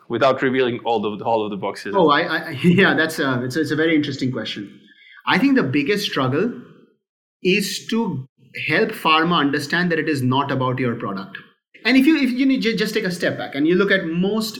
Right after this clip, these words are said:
Speaker 2: pharma launch teams, these are product-centric teams. So you have a product,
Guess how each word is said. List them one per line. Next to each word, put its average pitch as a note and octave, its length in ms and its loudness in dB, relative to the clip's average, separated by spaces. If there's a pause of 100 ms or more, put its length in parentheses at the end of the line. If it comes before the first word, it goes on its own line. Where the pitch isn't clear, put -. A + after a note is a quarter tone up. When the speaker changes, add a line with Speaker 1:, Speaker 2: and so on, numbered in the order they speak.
(160)
Speaker 2:
pharma D#3+ 680 2
launch C#3+ 400 0
teams, A2 500 -2 (520)
these A3 300 2
are A#3+ 160 2
product-centric G#3 880 0
teams. - 420 -12 (480)
So - 120 0
you F3 140 6
have G3+ 120 4
a A#3+ 60 0
product, D#3 500 2